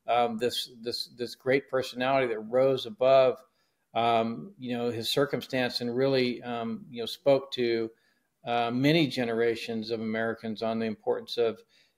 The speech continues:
you know, how we treat each other. And so, you know, that would be another one that I, and then of course, Christ is another one that I, that I think of. And, and certainly when I look at the, uh, the writings,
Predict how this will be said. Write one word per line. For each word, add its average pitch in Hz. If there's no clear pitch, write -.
you 120
know, 113
how 113
we 117
treat 127
each 117
other. 110
And 107
so, 120
you 117
know, 113
that 127
would 117
be 117
another 117
one 117
that 113
I, 117
and 110
then 110
of -
course, 131
Christ 127
is 110
another 113
one 113
that 113
I, 113
that 113
I 107
think 120
of. 117
And, 113
and 120
certainly 120
when 117
I 117
look 117
at 117
the, 120
uh, 120
the 117
writings, 120